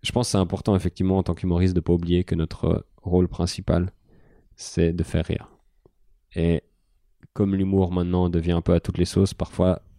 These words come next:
tu peux perdre ça de vue en écrivant, parce que là je vais faire un sketch là-dessus qui va parler de ça, qui va,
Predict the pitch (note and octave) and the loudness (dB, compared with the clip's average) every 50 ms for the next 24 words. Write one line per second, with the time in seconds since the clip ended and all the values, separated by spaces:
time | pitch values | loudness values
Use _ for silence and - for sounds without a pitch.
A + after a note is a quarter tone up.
0 | _ - _ _ _ _ - _ - - - - - - _ _ _ _ _ _ | _ -20 _ _ _ _ -20 _ -20 -20 -20 -20 -20 -20 _ _ _ _ _ _
1 | _ - - - - - F#2+ F2 - F#2+ F2+ E2+ - - F2+ F2 F2 F2+ F2+ F2 | _ -20 -20 -20 -10 -4 -4 -2 0 0 0 0 0 -2 -2 0 2 2 2 2
2 | E2 E2 E2 E2 - - - F2 F2 F2 F2 E2 - - - - - - F2+ F2+ | 2 0 0 -2 -4 -4 -6 -2 0 0 0 -2 -4 -8 -8 -8 -8 -6 -6 -6
3 | F2 - F#2+ F2+ - - - - - - F2+ - - - F2+ F2 - - - - | -8 -8 -10 -10 -8 -8 -10 -10 -6 -8 -6 -6 -2 -2 -2 -2 -2 -2 -6 -6
4 | - - - E2+ E2 D#2+ - - - - E2 - E2 - - - - - - | -2 -2 -2 -2 -2 -6 -8 -6 -6 -4 -4 -6 -8 -10 -12 -12 -12 -10 -12